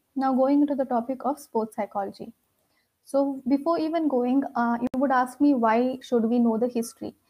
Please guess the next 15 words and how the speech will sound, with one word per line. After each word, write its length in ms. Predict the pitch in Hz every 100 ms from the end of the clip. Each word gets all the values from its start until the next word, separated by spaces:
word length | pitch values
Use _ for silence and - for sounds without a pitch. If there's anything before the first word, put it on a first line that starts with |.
| _ _ _
Because 260 | 247 277 277
knowing 400 | 247 254 285 302
the 160 | 302 285 - 277
history 220 | - 277
of 100 | 269
psychology 580 | 254 233 233 240 233 269
will 160 | 254
let 300 | 233 220 226
you 320 | 262 294 302 _ _ _ _ 226
show 360 | 233 277 269 285
the 120 | 294
way 220 | 233 240
towards 400 | 240 220 220 214
the 80 | 277
forward. 460 | 269 233 214 -